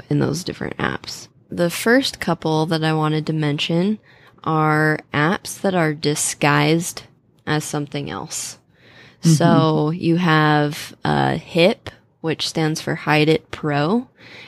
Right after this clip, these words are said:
Speaker 1: and the cover of it has, like, two little music notes on it. So it disguises itself to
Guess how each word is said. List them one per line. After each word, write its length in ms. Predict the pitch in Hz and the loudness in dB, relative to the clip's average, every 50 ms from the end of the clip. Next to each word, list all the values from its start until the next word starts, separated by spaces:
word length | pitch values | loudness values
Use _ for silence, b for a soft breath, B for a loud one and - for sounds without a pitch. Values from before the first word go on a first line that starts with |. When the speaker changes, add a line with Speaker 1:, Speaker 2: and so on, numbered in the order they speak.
| B B | B B
Speaker 1:
and 240 | - 165 165 160 | 0 0 2 2
the 60 | 160 160 | 2 0
cover 460 | - - - - 170 165 180 196 208 | -2 -2 -2 0 0 2 2 2 4
of 140 | 214 214 202 | 4 4 4
it 200 | 233 240 226 - 185 | 4 2 2 0 -2
has, 640 | - 180 165 160 160 160 156 151 156 - - - - _ _ - | -2 0 2 4 4 4 4 2 0 -2 -8 -12 -16 _ _ -8
like, 220 | - 143 143 143 - | -4 -4 -4 -4 -8
two 600 | - - 180 175 170 165 165 165 165 165 165 165 | -8 -2 0 2 2 2 2 0 0 -2 -4 -6
little 240 | - 165 151 147 143 | -6 -8 -6 -6 -6
music 520 | 143 139 139 135 135 135 151 170 170 - 214 | -6 -6 -6 -6 -4 -4 -4 -4 -4 -4 -4
notes 360 | 190 196 214 220 - - - | -2 -2 -2 -4 -6 -8 -8
on 200 | 196 190 190 208 | -4 -2 -2 0
it. 160 | 240 254 - - _ B B B B B B B B | 0 -2 -2 -6 _ B B B B B B B B
So 420 | - - 175 165 165 165 160 - - | -4 0 2 4 4 4 2 0 0
it 320 | - 180 175 - - - - | 2 2 2 2 0 -4 -2
disguises 680 | 170 170 170 - - - 165 175 196 196 190 180 165 165 | -2 -2 -2 -2 -2 0 2 4 4 4 4 2 4 4
itself 520 | 165 - - - - 165 156 151 151 - - | 2 2 2 0 -2 0 0 0 -2 -4 -8
to 480 | - - 170 160 156 156 151 147 147 | -4 0 2 2 4 4 4 2 0